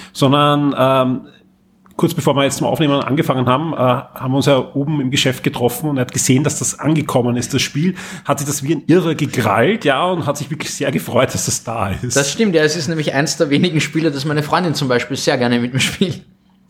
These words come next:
Speaker 1: Also ist auch ein, ein Spiel, das man in einer Partnerschaft spielen kann, ohne dass sie entzweit wird.
Speaker 2: Ja, ich
Speaker 1: Ist ja auch
Speaker 2: denke
Speaker 1: wichtig.
Speaker 2: schon,
Speaker 1: Es
Speaker 2: ja.
Speaker 1: gibt ja Spiele,
Speaker 2: Ja,
Speaker 1: wo das
Speaker 2: ja.
Speaker 1: nicht so gegeben ist, also.
Speaker 2: Es geht auch schnell genug.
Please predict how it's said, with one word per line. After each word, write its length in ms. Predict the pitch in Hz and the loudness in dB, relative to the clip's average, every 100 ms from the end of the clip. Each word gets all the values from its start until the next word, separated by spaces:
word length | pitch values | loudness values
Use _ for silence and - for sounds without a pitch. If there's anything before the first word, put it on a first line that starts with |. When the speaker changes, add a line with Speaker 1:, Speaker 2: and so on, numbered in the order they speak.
| - | 0
Speaker 1:
Also 160 | 131 | 2
ist 100 | 170 | 4
auch 160 | 170 - | 2 2
ein, 180 | 147 147 | 0 0
ein 140 | 147 | -2
Spiel, 260 | 147 180 185 | -2 -2 0
das 260 | 143 180 190 | 0 0 0
man 80 | |
in 60 | 170 | 0
einer 140 | 156 147 | -2 -2
Partnerschaft 500 | 127 139 139 143 - | -2 -2 -6 -6 -6
spielen 220 | 151 - | -6 -4
kann, 200 | 160 143 | -4 -4
ohne 280 | 135 160 147 | -4 -4 -4
dass 380 | 143 - - | -4 -6 -8
sie 340 | - 151 127 - - | -8 -8 -8 -8 -6
entzweit 420 | 123 123 101 104 | -4 -4 -4 -6
wird. 220 | 90 - _ _ _ | -10 -14 _ _ _
Speaker 2:
Ja, 460 | - 123 110 - - _ _ | 0 0 0 -4 -18 _ _
ich 120 | - 104 | -16 -2
Speaker 1:
Ist 80 | |
ja 80 | - | 0
auch 80 | 131 | 2
Speaker 2:
denke 60 | 170 | 2
Speaker 1:
wichtig. 180 | - | 4
Speaker 2:
schon, 100 | 107 | 2
Speaker 1:
Es 60 | 110 | 4
Speaker 2:
ja. 60 | 117 | 2
Speaker 1:
gibt 100 | - | 2
ja 80 | - | 0
Spiele, 220 | - 131 | 2 2
Speaker 2:
Ja, 160 | 170 | 2
Speaker 1:
wo 60 | 170 | 0
das 120 | 165 | 0
Speaker 2:
ja. 80 | 143 | 2
Speaker 1:
nicht 140 | 180 | 2
so 180 | - 127 | 0 -2
gegeben 380 | 120 120 117 113 | -2 -6 -6 -8
ist, 200 | 110 - | -8 -8
also. 280 | 113 113 101 | -6 -4 -2
Speaker 2:
Es 200 | - - | 0 0
geht 180 | 175 208 | 2 2
auch 100 | 208 | 0
schnell 300 | - 120 123 | 0 -2 0
genug. 480 | 113 110 101 - | 0 -2 -4 -10